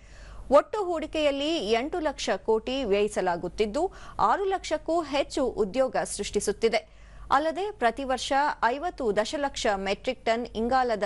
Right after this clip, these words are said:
ಡೈಆಕ್ಸೈಡ್ ಹೊರಸೂಸುವಿಕೆಯನ್ನು ಕಡಿಮೆ ಮಾಡುವ ಮಹತ್ವಾಕಾಂಕ್ಷೆಯ ಗುರಿ ಹೊಂದಲಾಗಿದೆ ಎಂದು ತಿಳಿಸಿದರು.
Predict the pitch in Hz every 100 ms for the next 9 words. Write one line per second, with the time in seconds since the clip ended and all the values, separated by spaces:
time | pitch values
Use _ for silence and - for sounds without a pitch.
0 | 180 175 185 214 214 254 254 302 - 202
1 | 254 311 311 226 208 196 196 208 320 -
2 | 196 254 302 214 180 190 220 240 165 190
3 | 220 311 - 196 - 190 185 202 190 208
4 | 202 185 262 240 180 175 175 175 180 180
5 | 175 202 269 247 277 202 170 196 196 208
6 | 226 - -